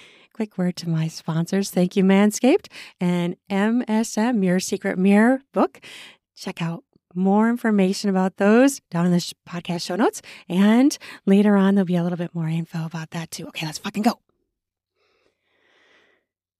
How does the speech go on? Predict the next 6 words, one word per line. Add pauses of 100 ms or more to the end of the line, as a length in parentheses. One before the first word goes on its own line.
<sighs> (1300)
You
left
for
work, (800)
and